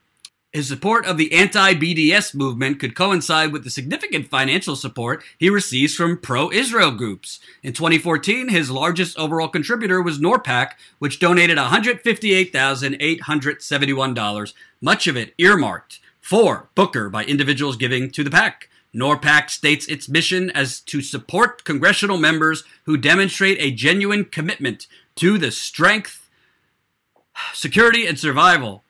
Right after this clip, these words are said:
of Israel. One of the issues they mention on the group's site is opposition to B D S. Also, in his last Senate race, he received money from eight other pro-Israel pacs, totaling thirty-six thousand five hundred twenty-seven dollars.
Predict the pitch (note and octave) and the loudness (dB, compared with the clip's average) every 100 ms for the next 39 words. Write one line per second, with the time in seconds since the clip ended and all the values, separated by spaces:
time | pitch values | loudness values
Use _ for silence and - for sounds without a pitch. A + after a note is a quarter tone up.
0 | - C3+ C#3+ A2+ G#2 D#2 _ _ _ _ | -4 0 2 0 -8 -14 _ _ _ _
1 | _ _ - C#3+ F#3+ F3 F3+ A3 F#3 D#3 | _ _ -2 2 2 2 2 0 2 0
2 | C#3 C#3+ F3+ G3 D#3 C3 B2+ A#2 F3+ - | 2 2 4 2 0 -2 -2 2 2 2
3 | - A3 F3 - D3+ - E3+ F#3 D3+ F#3 | 0 2 2 -2 -4 2 2 2 0 0
4 | G3 E3 C#3+ D#3 D#3 D3+ A2 F2+ - - | 2 0 2 4 4 4 2 -4 -12 -20
5 | _ _ - A3 - D#3 A#2+ A2 D#3+ _ | _ _ 0 2 4 2 2 2 -6 _
6 | _ _ D#3+ D#3+ D3+ D3+ A#3 - F#3 C3+ | _ _ 2 2 2 4 2 2 0 -2
7 | A2+ B2 C#3 D3 D3+ C3 F#3+ D#3+ D3+ E3+ | -2 -2 -2 0 -2 0 -2 0 0 0
8 | D3+ C3+ - F3 G#3+ - E3 F#3+ D3+ A#2 | 0 -2 0 2 2 0 2 2 0 -2
9 | D#3 D#3+ F3+ D#3+ C#3+ D#3 D#3 - G3 G3 | -2 0 0 -4 -2 -2 -2 0 2 2
10 | - - E3+ F#3+ A2+ A2+ - _ - D3+ | -4 -4 -2 0 -2 -6 -10 _ -4 2
11 | E3 F#3 - F3+ F3 - A#2 A2 G#2+ A#2+ | 4 4 0 -2 -2 -4 -2 -2 -4 -6
12 | D#3 - - D#3 E3 F3 E3 F3+ E3+ G3+ | -8 -8 0 2 2 0 0 0 0 -2
13 | G#3+ A3 C4+ B2+ | -2 -4 -4 -6